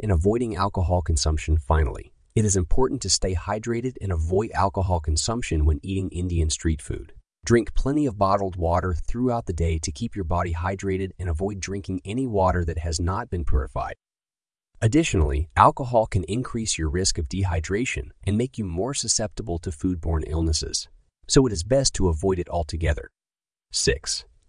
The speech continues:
the pros and cons of eating Indian street food for your health. When it comes to the health benefits and risks associated with eating Indian street food, there are both pros and cons to consider.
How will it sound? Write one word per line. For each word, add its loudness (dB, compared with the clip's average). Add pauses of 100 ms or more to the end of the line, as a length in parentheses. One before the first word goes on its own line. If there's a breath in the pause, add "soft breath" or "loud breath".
(160)
the 0
pros 4
and -2
cons 0
of -4
eating -4
Indian -2
street -2
food -2
for -2
your 0
health. 2 (360)
When 4
it -2
comes 2
to -2
the -2
health -2
benefits 0
and -2
risks 2
associated -2
with -4
eating -4
Indian -4
street -4
food, -4 (400)
there 6
are 2
both -2
pros 0 (100)
and -6
cons -6
to -6
consider. -2